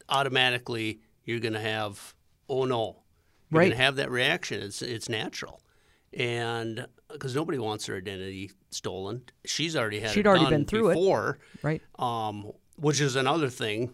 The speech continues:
Speaker 1: you know, once they steal your information, it's out there. And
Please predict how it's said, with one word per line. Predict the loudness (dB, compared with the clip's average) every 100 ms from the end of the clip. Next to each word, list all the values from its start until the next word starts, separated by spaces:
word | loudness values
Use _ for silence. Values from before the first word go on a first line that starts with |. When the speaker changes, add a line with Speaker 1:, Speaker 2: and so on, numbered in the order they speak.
| -6
Speaker 1:
you | -6
know, | -4 -4 -2
once | -2 0
they | 0 0
steal | 0 0 0
your | 0 0
information, | -2 -4 -4 -4 -4 -6
it's | -8 -6
out | -6 -6
there. | -6 -6 -8 _ _ _ _ -8
And | -4 -2 -4 -6